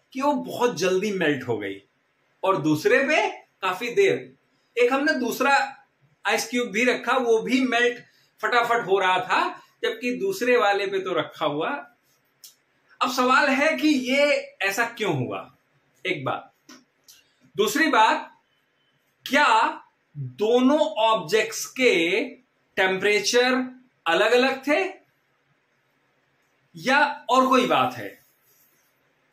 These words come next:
आशा करते हैं आपको यह अच्छा लगा होगा और आप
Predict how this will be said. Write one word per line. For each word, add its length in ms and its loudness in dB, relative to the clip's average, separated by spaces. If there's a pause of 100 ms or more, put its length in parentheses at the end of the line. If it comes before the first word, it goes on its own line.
(240)
आशा 260 2
करते 280 0
हैं 280 2
आपको 460 0
यह 280 2
अच्छा 400 -2
लगा 220 2
होगा 340 2
और 280 2
आप 400 0